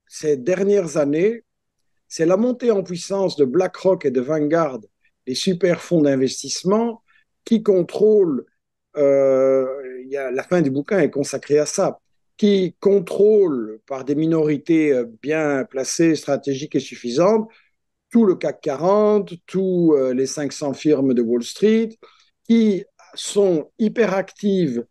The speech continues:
dans les firmes d'armement, dans l'agrobusiness en Ukraine, dans toute la reconstruction en Ukraine. Euh, Zelensky, il est carrément un pion de monsieur Larry Fink, comme Macron. Et ce qui est intéressant, c'est que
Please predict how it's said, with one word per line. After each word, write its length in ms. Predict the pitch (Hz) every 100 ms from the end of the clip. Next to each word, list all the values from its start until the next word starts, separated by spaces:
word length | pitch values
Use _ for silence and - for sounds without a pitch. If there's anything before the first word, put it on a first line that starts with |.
| _ _ _
dans 280 | 123 127 208
les 120 | 196
firmes 380 | 175 185 165 143
d'armement, 760 | 127 131 139 156 190 233 240 - _ _ _ _
dans 280 | - 196 208
l'agrobusiness 800 | 180 151 160 143 131 139 135 127
en 120 | 123
Ukraine, 580 | 156 - 208 220 226 165 _
dans 180 | 151 170
toute 200 | 196 -
la 80 |
reconstruction 800 | 104 165 175 214 170 202 - 254
en 80 | 220
Ukraine. 460 | 196 - 202 214 208 _ _ _ 180
Euh, 320 | 165 147 117
Zelensky, 680 | 143 127 131 127 - 143 113
il 60 |
est 100 | 101
carrément 500 | 117 127 135 127 113
un 80 | 110
pion 240 | - 156
de 100 | 123
monsieur 320 | 107 120 - 107
Larry 220 | 101 127
Fink, 440 | - 226 233 - _ _ _
comme 220 | - 104
Macron. 560 | 110 143 - 196 233 220 _ _ _ _ _ _
Et 640 | 190 208 220 220 214 196 -
ce 200 | - 226
qui 140 | 226
est 100 | 226
intéressant, 640 | 202 - 165 151 147 220 254
c'est 240 | - 185
que 340 | 185 202 180